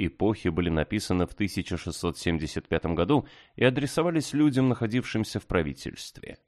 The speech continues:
Он писал о свободе совести и о баптистах,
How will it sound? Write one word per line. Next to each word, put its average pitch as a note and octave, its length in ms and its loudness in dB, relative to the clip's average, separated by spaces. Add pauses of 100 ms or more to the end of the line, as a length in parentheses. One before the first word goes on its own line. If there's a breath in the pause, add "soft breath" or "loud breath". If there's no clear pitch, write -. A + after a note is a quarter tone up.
Он F#3 160 4
писал E3 300 0
о C#3+ 40 4
свободе A#2 460 4
совести A2 580 0
и G2 240 0
о C#2+ 120 2
баптистах, - 920 -4